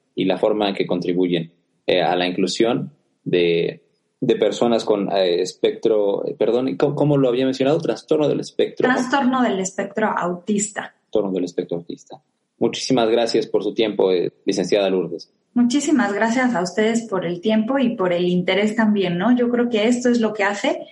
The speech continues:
Speaker 2: que vayamos poniendo todos nuestro pequeño granito de arena.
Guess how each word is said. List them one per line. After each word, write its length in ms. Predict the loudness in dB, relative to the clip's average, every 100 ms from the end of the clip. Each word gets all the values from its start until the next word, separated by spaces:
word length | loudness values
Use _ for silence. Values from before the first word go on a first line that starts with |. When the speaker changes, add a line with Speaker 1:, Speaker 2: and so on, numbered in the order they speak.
| -20 -20 _ 0
Speaker 2:
que 200 | 2 2
vayamos 500 | 2 2 2 2 2
poniendo 540 | 2 4 4 2 2
todos 300 | 0 2 2
nuestro 420 | 2 0 -4 -4
pequeño 480 | -4 -2 -2 -2 -2
granito 440 | -2 0 -2 0 0
de 80 |
arena. 340 | 0 -2 -6